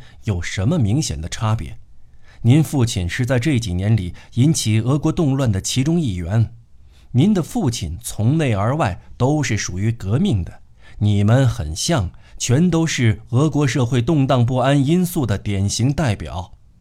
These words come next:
”“这是褒奖还是鄙薄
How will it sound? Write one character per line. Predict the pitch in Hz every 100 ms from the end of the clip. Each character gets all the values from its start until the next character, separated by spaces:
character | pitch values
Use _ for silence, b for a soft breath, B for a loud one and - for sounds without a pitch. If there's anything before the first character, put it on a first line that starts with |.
| _ - - -
”“这 | 113 123 120
是 | 120
褒 | 120 151 170
奖 | 104 95
还 | 117
是 | 117 123
鄙 | 92 85
薄 | 92 117 -